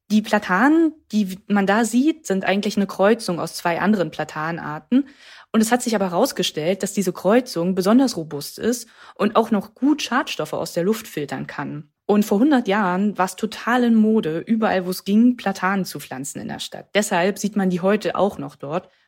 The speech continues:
weil die Bäume sind natürlich nach hundert Jahren im besten Fall immer noch da.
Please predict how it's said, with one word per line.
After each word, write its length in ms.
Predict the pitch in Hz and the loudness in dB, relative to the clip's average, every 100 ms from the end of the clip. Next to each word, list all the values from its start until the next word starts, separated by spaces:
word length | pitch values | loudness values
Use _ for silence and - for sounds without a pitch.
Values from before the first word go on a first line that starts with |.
| - | 0
weil 240 | 170 165 | 2 2
die 120 | 170 | 0
Bäume 300 | 160 185 175 | 0 2 2
sind 200 | 165 170 | 0 -4
natürlich 340 | 170 - 165 165 | -6 -6 -6 -6
nach 140 | 165 | -4
hundert 320 | 185 175 156 | -2 -2 -4
Jahren 420 | 160 156 170 185 185 | -4 -4 -2 -4 -4
im 120 | 190 | -4
besten 260 | 180 - | -4 -4
Fall 160 | 180 185 | -4 -2
immer 200 | 185 170 | 0 -2
noch 180 | - - | -4 -12
da. 320 | 139 135 143 | -12 -12 -14